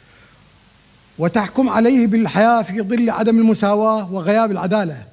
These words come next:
ضحايا الفساد ليسوا من جيل واحد،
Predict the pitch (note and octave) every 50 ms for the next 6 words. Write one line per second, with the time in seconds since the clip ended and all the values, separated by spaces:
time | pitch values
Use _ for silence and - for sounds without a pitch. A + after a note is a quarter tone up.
0 | _ _ _ _ _ _ _ _ _ _ _ _ _ _ _ _ _ - D#3 D3
1 | - G#3 B3 B3+ B3 F3+ F3+ G3 - - A3 A#3 A#3+ A3 F3 E3+ F#3 G#3+ A#3+ C4
2 | A3+ - - A#3+ A#3 A#3+ A#3 G#3+ G#3+ G3+ E3 E3+ G#3+ A3+ A3 G#3+ G#3 G#3 A3 A3+
3 | F3 C3 C#3 C3+